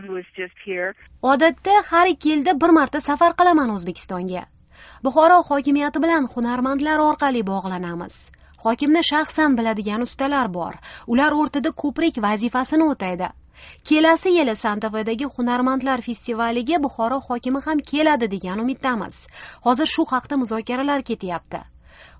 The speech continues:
Speaker 2: Hokim kelib, Amerikada o'zbekistonlik hunarmandlar erishayotgan yutuqlarni o'z ko'zi bilan ko'rishini,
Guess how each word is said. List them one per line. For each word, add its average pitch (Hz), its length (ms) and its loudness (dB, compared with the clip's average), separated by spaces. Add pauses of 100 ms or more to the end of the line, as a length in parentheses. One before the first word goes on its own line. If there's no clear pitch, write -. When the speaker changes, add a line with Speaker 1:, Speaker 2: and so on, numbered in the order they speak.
Speaker 2:
Hokim 269 320 4
kelib, 262 460 2
Amerikada 233 540 0
o'zbekistonlik 226 720 -6
hunarmandlar 247 640 -2
erishayotgan 233 560 -4
yutuqlarni 220 500 -4 (140)
o'z 302 180 0
ko'zi 220 220 -4
bilan 214 200 -4 (100)
ko'rishini, 196 460 -4